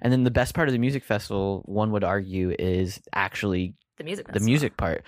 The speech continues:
Speaker 2: Yeah.
Speaker 1: But you plan for it and work on it all year, and then you don't even get to actually go to any shows. Sometimes you sneak out to, like, one show if
Speaker 2: Yeah,
Speaker 1: you
Speaker 2: I'll,
Speaker 1: really
Speaker 2: I'll
Speaker 1: need
Speaker 2: sneak
Speaker 1: to.
Speaker 2: out here and there,
Speaker 1: But
Speaker 2: but
Speaker 1: overall,
Speaker 2: it's
Speaker 1: you're just working
Speaker 2: Yes.
Speaker 1: nonstop.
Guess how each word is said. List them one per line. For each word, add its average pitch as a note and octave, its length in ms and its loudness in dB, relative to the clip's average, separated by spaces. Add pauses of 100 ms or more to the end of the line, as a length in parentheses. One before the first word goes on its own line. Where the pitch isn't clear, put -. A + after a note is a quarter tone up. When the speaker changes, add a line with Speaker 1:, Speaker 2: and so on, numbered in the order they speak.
Speaker 2:
Yeah. - 220 -10
Speaker 1:
But - 180 2
you A#2+ 120 0
plan A#2+ 300 2
for C#3+ 180 4
it A2+ 40 4
and G#2+ 140 4
work G2+ 180 2
on A2+ 120 4
it A2 60 4
all G2 140 4
year, A2+ 200 2
and G#2+ 120 0
then G#2+ 120 -2
you A2 240 -4
don't G2+ 220 4
even A2 220 2
get F#2 200 -2
to F#2+ 160 -6 (300)
actually G2+ 400 -4
go G2 120 0
to F#2 100 0
any F2+ 140 -4
shows. F#2 280 -2
Sometimes A#2 420 0
you G#2+ 80 0
sneak G#2+ 260 0
out F#2 180 0
to, G#2+ 60 -6
like, F2 140 0
one F#2+ 320 0
show E2+ 300 0
if A3 80 2
Speaker 2:
Yeah, E3 180 2
Speaker 1:
you - 60 2
Speaker 2:
I'll, - 80 2
Speaker 1:
really G#3+ 160 4
Speaker 2:
I'll C4+ 100 2
Speaker 1:
need D#4 80 2
Speaker 2:
sneak D4 120 0
Speaker 1:
to. - 40 2
Speaker 2:
out F#3+ 160 4
here F3+ 140 0
and E3 120 -2
there, D3 140 2
Speaker 1:
But B2+ 60 6
Speaker 2:
but B2+ 80 6
Speaker 1:
overall, B2+ 220 6
Speaker 2:
it's B2 100 6
Speaker 1:
you're A2+ 80 4
just A#2 200 -2
working G#2+ 600 2
Speaker 2:
Yes. G#2 100 4
Speaker 1:
nonstop. G2+ 640 -2